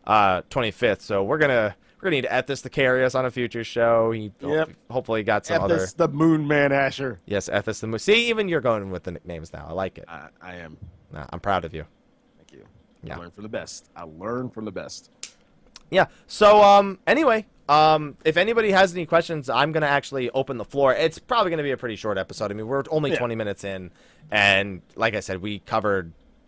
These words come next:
Speaker 1: at least I think we covered the only things that we really had to, Crystal Tower and, uh,
Speaker 2: TwitchCon.
Speaker 1: and TwitchCon. Like, that's it.
Speaker 2: Something, something I actually learned today. Um, Bayon is, is a Persona player, but he's getting burned out.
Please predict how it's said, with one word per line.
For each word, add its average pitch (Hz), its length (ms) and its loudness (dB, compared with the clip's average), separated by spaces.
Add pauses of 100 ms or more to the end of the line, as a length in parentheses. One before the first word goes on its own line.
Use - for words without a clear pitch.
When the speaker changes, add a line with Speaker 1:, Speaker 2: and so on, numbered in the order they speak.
(140)
Speaker 1:
at 120 120 -2
least 202 280 -10
I 131 120 0
think 147 260 -10
we 220 100 -14
covered 90 400 -8
the - 80 -8
only 87 200 -10
things 92 180 -12
that 90 60 -14
we 80 120 -16
really 87 260 -10
had 92 240 -6
to, 85 200 -12
Crystal - 260 -16
Tower 87 460 -6
and, 80 320 -12
uh, 76 360 -14 (600)
Speaker 2:
TwitchCon. 87 480 -20 (100)
Speaker 1:
and 92 140 -12
TwitchCon. 78 480 -12 (160)
Like, 87 160 -12
that's - 180 -12
it. 85 120 -6
Speaker 2:
Something, 466 320 -2 (220)
something 262 340 -4
I 160 100 -2
actually 175 340 -2
learned 110 440 -8
today. 120 420 -6 (500)
Um, 101 760 -8 (320)
Bayon 143 320 -2
is, 151 380 -6
is 127 220 -4
a 117 40 -2
Persona 143 400 -2
player, 85 320 -8
but 78 120 -12
he's 104 140 -8
getting 202 220 -2
burned 127 260 -4
out. 107 220 -4